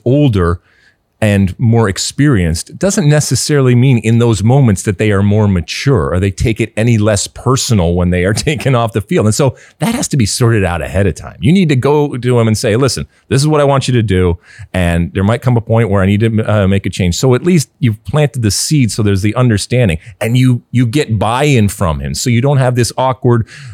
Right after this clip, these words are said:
moment where we're reading body language or, or looks here, or the camera's here. Or, "Oh, there's already a, a problem with the, the, the, the, the dynamic." 'Cause by the way, if it's between Messi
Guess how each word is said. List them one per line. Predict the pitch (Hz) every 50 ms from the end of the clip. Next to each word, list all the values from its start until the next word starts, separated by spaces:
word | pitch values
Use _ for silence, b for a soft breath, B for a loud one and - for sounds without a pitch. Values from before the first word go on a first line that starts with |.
| B -
moment | - - 135 123 131 143 143 117 92
where | 104 98 98
we're | 98 101 107 107 107
reading | 110 117 120 117 113 107 104
body | 98 104 104 110 113 107
language | 101 98 95 92 92 92 92 92 82 73 78
or, | 98 98 101
or | - 107 104 98
looks | 98 113 110 - - -
here, | - - 139 123 113 107 101
or | 101
the | 107 101
camera's | - 127 113 110 110 110 104 -
here. | - - - 123 120 113 110 104
Or, | 92
"Oh, | 95 110 123 131 127 123
there's | 120 110 123
already | 127 127 131 127 123 120
a, | 113 107 B B B B
a | 98 101
problem | - - 131 123 123 127 120
with | 117 104 -
the, | 123 113 110 107 110 110
the, | 110 110 107 101 101 -
the, | - 110 101 95 90 85 85 - 98
the, | 92 95 98 92 - -
the | - - 95 98 92
dynamic." | 107 104 98 98 113 123 98 -
'Cause | - 87
by | 90 135 156 135
the | 117
way, | 113 113 135 160 180 175 b b b b b b b b b b _ _ - - - - - - - - - - - - -
if | 110 101
it's | 110 82 -
between | - 98 85 - 110 95 87
Messi | 87 104 139 - - 202 220 196